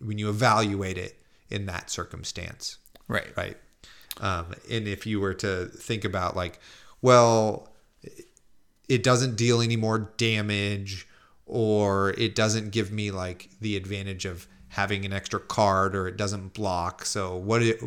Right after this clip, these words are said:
Speaker 1: it's like, what are you really doing for me? You know?
Speaker 2: Yeah.
Speaker 1: But when you really stop to think about and evaluate that card in what its potential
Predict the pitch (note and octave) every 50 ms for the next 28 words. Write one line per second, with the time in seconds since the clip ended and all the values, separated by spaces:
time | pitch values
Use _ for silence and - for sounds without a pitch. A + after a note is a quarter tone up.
0 | A#2+ - - A2+ G#2+ - G2+ F#2 F2+ - A#2 A#2+ A2 G#2 G2 G2+ F#2+ F#2 F2 F2
1 | F2+ F2 E2+ E2 - - - F#2 F#2+ F#2+ F2+ - - - _ - G2 - - F2+
2 | F#2 - - - - - _ _ - A#2+ G#2+ - - - A2+ A2 G#2 G#2 G2+ A#2+
3 | B2 A#2+ A2 G#2 - - G2+ G2+ - - - G2+ F#2 - - G2+ G2 - F#2 F#2+
4 | F2+ F2 - - - - _ _ _ - G2+ F#2+ F2 E2 D#2+ F#2+ F#2 F#2 F#2+ F2+
5 | F2+ F2+ F2 F2 F2 F2 - - - - - - _ _ - F2+ F2+ F2+ - -
6 | - - F#2+ F#2 F2 F2 F2 F2 F2+ - - - - - - - - _ - -
7 | G2+ F#2 F#2 F2+ G2+ G2 F#2 G2+ - - - - - - - - - - - G#2+
8 | G2+ - - - G2+ F#2+ F#2 F2+ E2+ D#2+ E2 - - -